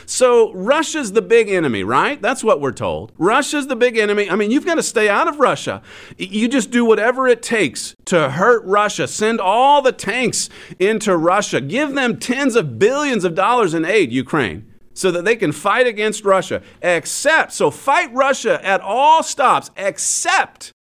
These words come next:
except when it comes to helping Iran to build a nuclear bomb. No wonder they want us to focus on U F Os.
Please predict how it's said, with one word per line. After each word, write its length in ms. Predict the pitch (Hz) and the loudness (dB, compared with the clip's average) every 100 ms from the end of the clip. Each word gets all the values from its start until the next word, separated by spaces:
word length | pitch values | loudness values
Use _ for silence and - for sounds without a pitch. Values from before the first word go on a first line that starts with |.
| _ _ - - _ _ _ _ | _ _ -20 -20 _ _ _ _
except 800 | 104 110 - 214 240 233 - - _ _ _ _ | -6 -6 -4 2 2 2 -8 -18 _ _ _ _
when 160 | 135 156 | -2 -2
it 100 | 156 | -2
comes 340 | 175 156 151 | -2 0 -2
to 260 | - 156 143 | 0 0 0
helping 720 | 135 - 196 220 226 220 220 | -2 -2 0 0 0 -2 -2
Iran 800 | 180 170 156 156 117 76 69 87 _ _ _ _ _ _ - | -2 0 2 2 2 -2 -8 -14 _ _ _ _ _ _ -6
to 140 | 151 | -4
build 500 | 113 90 139 143 147 | -4 0 2 2 0
a 100 | 135 | -2
nuclear 460 | 117 113 113 113 110 | -2 -2 -2 -2 -2
bomb. 480 | 87 87 71 69 78 _ - | -2 -4 -4 -10 -18 _ -6
No 460 | 131 185 349 415 | -2 0 2 2
wonder 760 | 294 151 131 165 330 415 330 147 | 0 -2 0 2 2 0 0 0
they 160 | 143 | 0
want 220 | 156 185 220 | 2 0 0
us 120 | 220 | 0
to 120 | - | -4
focus 480 | - 202 214 214 202 | 2 0 2 -2 0
on 220 | 165 185 | 0 0
U 220 | 160 170 | 0 2
F 180 | 160 - | 2 2
Os. 440 | 120 95 95 - | 0 0 -4 -12